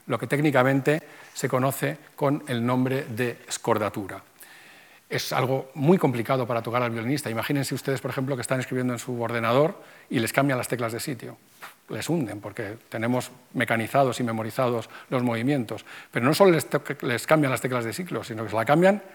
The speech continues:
cada folio. O sea, un folio con las teclas en un sitio, otro folio en otro sitio, otro folio en otro sitio. Es una cosa enloquecedora realmente para un violinista tocar estas sonatas. Esta es la primera de las colecciones, con la Visitación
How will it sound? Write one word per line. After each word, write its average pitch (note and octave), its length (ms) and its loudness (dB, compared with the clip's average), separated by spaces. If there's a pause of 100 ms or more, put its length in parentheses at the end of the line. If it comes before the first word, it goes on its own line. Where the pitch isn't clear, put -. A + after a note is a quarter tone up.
(100)
cada A#2 200 4
folio. A#2 360 2 (260)
O - 40 -20
sea, D3+ 80 -2
un D#3 120 2
folio G#3+ 300 6
con F#3 100 6
las C3+ 100 2
teclas E3 220 2
en C#3 60 0
un B2 80 -2
sitio, A#2 280 -8
otro F#3+ 180 2
folio F#3+ 380 0
en B2 80 -2
otro C3+ 160 -4
sitio, B2 300 -12
otro - 200 -4
folio F3 220 -2
en D3 40 -2
otro C3+ 120 -4
sitio. C#3 300 -10
Es - 120 -14
una B2 140 -2
cosa D3 320 0 (420)
enloquecedora C3+ 720 2
realmente C3+ 580 0 (340)
para C3 160 4
un C#3 80 4
violinista C3 580 0 (300)
tocar B2 400 0
estas - 240 -8
sonatas. G#2 360 -10
Esta C#3+ 200 -2
es B2 80 -2
la A2+ 260 0 (300)
primera A#2+ 460 2
de A#2+ 120 -6
las A2+ 140 -4
colecciones, D#3+ 800 -2 (480)
con A2 320 -6 (260)
la A2 100 -10
Visitación A2+ 540 -8